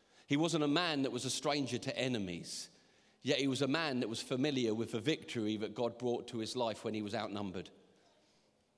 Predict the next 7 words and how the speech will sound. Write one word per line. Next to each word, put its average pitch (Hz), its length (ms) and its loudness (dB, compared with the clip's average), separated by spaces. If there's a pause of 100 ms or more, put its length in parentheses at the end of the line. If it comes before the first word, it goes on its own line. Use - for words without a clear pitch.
(1160)
Now, 185 200 6
we 254 180 4
read 240 240 6
up 190 240 4 (180)
in 170 280 6
Second 160 340 2
Chronicles 139 680 0